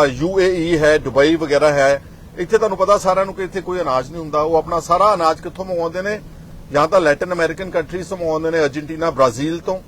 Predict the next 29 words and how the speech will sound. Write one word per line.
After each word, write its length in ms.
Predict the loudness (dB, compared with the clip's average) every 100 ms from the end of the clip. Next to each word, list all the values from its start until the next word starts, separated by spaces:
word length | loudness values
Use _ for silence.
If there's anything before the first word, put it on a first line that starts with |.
| -18 -18 -16 -2
ਕਈ 200 | 0 2
ਹਜ਼ਾਰ 340 | 4 4 4
ਕਿਲੋਮੀਟਰ 440 | 2 -4 -4 -6 -8
ਦੂਰ 240 | -6 -8
ਫਲਾਈਟਾਂ 420 | -4 -4 -2 -4
ਤੋਂ, 160 | -4 -10 -14 -20 -20 -10
ਤੇ 80 | -2
ਜਾਂ 200 | 2 2
ਮੰਗਵਾਉਂਦੇ 360 | 2 2 0 0
ਨੇ 120 | -4 -6
ਅਫਰੀਕਨ 360 | -6 -8 -6
ਕੰਟੀਨੈਂਟ 460 | -4 -4 -4 -10 -12 -14
ਤੋਂ, 100 | -12 -8
ਉਹ 100 | -8
ਵੀ 80 |
ਬਹੁਤ 260 | 2 4 4
ਕਈ 180 | 0 -4
ਹਜ਼ਾਰ 280 | 0 2 0
ਕਿਲੋਮੀਟਰ। 320 | -2 -12 -14 -18 -20 -14 -10
ਤੇ 60 |
ਸਾਡੇ 280 | 0 0 0
ਤਾਂ 100 | -4
ਇੱਥੋਂ 540 | -2 -2 -4 -6 -14 -20 -6
ਅੰਮ੍ਰਿਤਸਰ 380 | -4 -2 -2 -4
ਤੋਂ 180 | -4 -4
ਡਰਾਈ 260 | 2 4 2
ਪੋਰਟ 360 | -2 -4 -2
ਆ 100 | -2
ਜਿਹੜਾ, 300 | 0 2 2